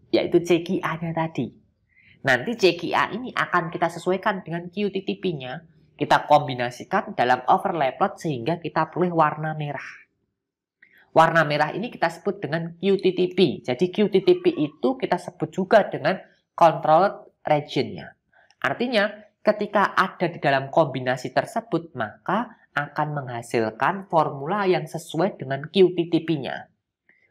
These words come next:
Berapapun pergeserannya, asal masuk dalam warna merah, itu masih masuk spesifikasi. Artinya, ketika formula kita geser atau proses kita geser, asal gesernya masih masuk dalam warna merah, ada justifikasi saintifiknya.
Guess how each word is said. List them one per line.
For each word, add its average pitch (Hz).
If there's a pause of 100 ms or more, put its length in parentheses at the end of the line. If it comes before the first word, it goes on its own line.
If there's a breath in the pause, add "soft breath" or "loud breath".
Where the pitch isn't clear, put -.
Berapapun 190
pergeserannya, 220
asal 160
masuk -
dalam 135
warna 139
merah, 180 (160)
itu 170
masih 156
masuk 139
spesifikasi. - (480 soft breath)
Artinya, 196 (320 soft breath)
ketika 208
formula 180
kita 170
geser 151
atau 160
proses 190
kita 160
geser, 185 (460 soft breath)
asal 170
gesernya 151
masih 170
masuk 165
dalam 123 (720 soft breath)
warna 156
merah, 185
ada -
justifikasi 170
saintifiknya. 180